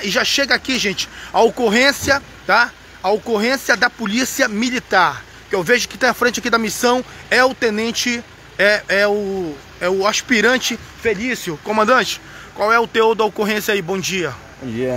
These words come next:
Speaker 2: Então, esses dois aí, eles estavam sendo, estão sendo acusados por homicídio, né? Estão respondendo processo já.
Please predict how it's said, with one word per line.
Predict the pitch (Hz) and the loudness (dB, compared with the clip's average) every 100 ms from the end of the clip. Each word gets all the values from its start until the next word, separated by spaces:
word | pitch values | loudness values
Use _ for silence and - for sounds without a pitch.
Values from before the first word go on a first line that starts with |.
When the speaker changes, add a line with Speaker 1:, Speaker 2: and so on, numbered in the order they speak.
| 120 | -6
Speaker 2:
Então, | 120 143 131 | -6 -6 -4
esses | 127 - 131 | -6 -6 -6
dois | 123 139 127 | -2 0 0
aí, | 127 | 0
eles | 127 123 117 - | 0 -2 -6 -10
estavam | - 110 110 107 107 101 - - | -8 -4 -4 -4 -6 -8 -12 -12
sendo, | 101 104 101 101 | -8 -4 -4 -4
estão | 98 107 | -8 -8
sendo | 98 104 | -4 -4
acusados | - 95 98 92 | -4 -2 -2 -4
por | 104 | -6
homicídio, | 104 104 - 135 123 | -4 -6 -8 -8 -6
né? | 110 113 | -6 -8
Estão | - 110 | -8 -10
respondendo | 113 - 107 104 | -10 -8 -6 -6
processo | 98 98 - 110 113 101 | -4 -6 -2 -2 -2 -4
já. | 104 | -4